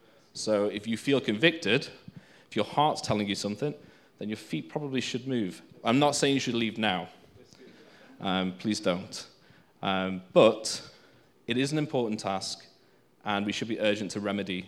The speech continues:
this problem because, um, it gets worse. So when we think about emotions and actions based on emotion, they can be overwhelmingly powerful, can't they?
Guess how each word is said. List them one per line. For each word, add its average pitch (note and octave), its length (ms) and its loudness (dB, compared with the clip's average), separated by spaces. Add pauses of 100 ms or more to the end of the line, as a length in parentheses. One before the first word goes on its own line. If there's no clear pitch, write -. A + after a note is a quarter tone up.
(140)
this G#2+ 100 -12
problem F#2 360 -6
because, F#2+ 480 -6 (580)
um, F#2 340 -6
it G2 140 -14
gets - 260 -4
worse. F#2 440 -6 (1080)
So - 140 2
when E3+ 100 10
we G#3 60 6
think G3+ 180 2
about E3+ 200 4
emotions C3+ 520 4
and G#2+ 140 -2
actions A2 380 -6
based G#2 260 -2
on G2+ 60 -2
emotion, G#2 380 0
they A2+ 160 0
can D3+ 360 -4
be C3 280 -2
overwhelmingly G2+ 720 -4
powerful, F#2 480 -6
can't F#2+ 240 -8
they? F2 120 -10